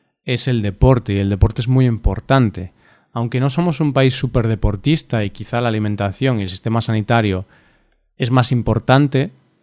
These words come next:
en nuestro caso, a la hora de, de analizar la esperanza de vida, sí que es cierto que para vivir una buena vida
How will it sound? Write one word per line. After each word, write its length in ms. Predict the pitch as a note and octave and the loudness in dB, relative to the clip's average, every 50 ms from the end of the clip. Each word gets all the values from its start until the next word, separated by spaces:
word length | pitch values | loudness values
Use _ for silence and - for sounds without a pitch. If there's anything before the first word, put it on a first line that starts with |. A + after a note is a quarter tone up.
| _ _ _ | _ _ _
en 120 | - G#2 G2 | -8 -6 -6
nuestro 300 | G2+ G2+ - G2+ G2 - | -6 -6 -6 -8 -4 0
caso, 360 | A#2 B2+ C3+ - - A#2 G2+ | 2 2 2 0 -2 -2 0
a 60 | G2+ | 0
la 100 | G2 G2 | 0 0
hora 200 | G2+ G#2+ G#2+ G2+ | 0 0 0 0
de, 420 | G2+ G2+ G2 F#2+ F#2 F#2 F#2 F#2 - _ _ _ _ _ _ _ _ _ _ | 0 -2 -2 0 -2 -4 -4 -8 -12 _ _ _ _ _ _ _ _ _ _
de 140 | - G#2+ G#2+ | -6 -4 -2
analizar 420 | G#2 G#2 G2+ G#2 G2+ - A#2+ A#2 | -2 -2 -2 -2 -2 0 0 0
la 80 | A#2 A2 | 0 -2
esperanza 340 | - - A#2+ A2+ G#2+ - | -2 -2 -2 -2 -2 -2
de 40 | G#2 | 0
vida, 240 | G#2+ A#2+ B2+ C#3+ C#3 - | 0 0 0 0 -2 -4
sí 160 | - - C3 | -8 -10 -2
que 100 | - C#3+ | -2 -2
es 100 | B2+ - | -2 0
cierto 440 | - C#3 C#3+ C#3 C3 C#3 D#3 D#3 - | 0 0 0 0 0 -2 -4 -4 -4
que 100 | - G#2 | -8 -10
para 300 | F#2 - A2 G#2+ G#2+ G#2 | -6 -6 -4 -2 -2 -2
vivir 260 | G#2 G#2 A2+ B2 B2+ | 0 0 0 2 2
una 120 | C3 B2+ | 2 2
buena 280 | A#2+ A2+ A#2+ A#2 A2 G#2+ | 2 2 2 2 2 2
vida 380 | G#2 A2 A2 A#2 C3 D3+ - | 2 2 2 2 0 -2 -2